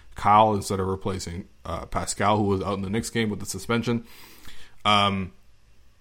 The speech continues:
and, you know, Powell hit some shots, you know,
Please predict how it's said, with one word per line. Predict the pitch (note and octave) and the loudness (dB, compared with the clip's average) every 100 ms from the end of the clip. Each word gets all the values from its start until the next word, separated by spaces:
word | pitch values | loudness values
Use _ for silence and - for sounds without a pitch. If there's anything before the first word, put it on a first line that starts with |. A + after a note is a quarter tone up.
| - _ _ - | -20 _ _ 0
and, | A2+ G#2 G#2 | 0 2 0
you | A#2+ | 0
know, | F#2 | 0
Powell | - A#2+ C3 | 6 8 8
hit | C3+ | 4
some | A#2 | 0
shots, | A2 A#2+ A#2+ - - | 4 4 4 0 -4
you | A2 | -2
know, | F#2+ F#2 G2 | 0 0 -4